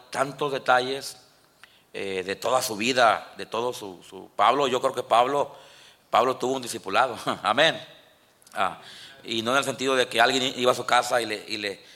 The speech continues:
aunque dice la Biblia que, que la iglesia del Señor, todos los días, por el templo y por las, ¿qué? Y por las casas, no cesaban de enseñar y predicar, ¿a quién?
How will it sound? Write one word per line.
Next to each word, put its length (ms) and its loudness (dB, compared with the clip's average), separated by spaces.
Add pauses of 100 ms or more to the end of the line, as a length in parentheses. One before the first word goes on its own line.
(280)
aunque 240 2
dice 220 -2
la 100 4
Biblia 340 -2
que, 240 -10
que 160 -8
la 80 -2
iglesia 320 -2
del 120 0
Señor, 380 -4 (500)
todos 260 0
los 120 -4
días, 380 -8 (640)
por 140 -4
el 120 -2
templo 420 -2
y 100 -12
por 180 -6
las, 140 -8
¿qué? 180 -6 (1400)
Y 140 -8
por 160 -4
las 140 0
casas, 560 -2 (320)
no 260 -4
cesaban 560 0 (160)
de 80 -4
enseñar 640 -2
y 100 -10
predicar, 500 -2
¿a 120 -8
quién? 200 -6